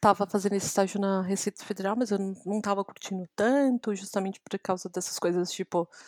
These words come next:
a gente trabalhava bastante, não era tanto, tanto reconhecido, não tinha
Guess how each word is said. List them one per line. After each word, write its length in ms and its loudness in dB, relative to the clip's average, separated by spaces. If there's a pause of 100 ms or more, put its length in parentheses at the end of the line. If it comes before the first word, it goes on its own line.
(800)
a 140 6
gente 760 2 (240)
trabalhava 540 4
bastante, 800 4
não 100 2
era 160 2
tanto, 840 0 (960)
tanto 320 2
reconhecido, 800 0
não 80 -2
tinha 240 -2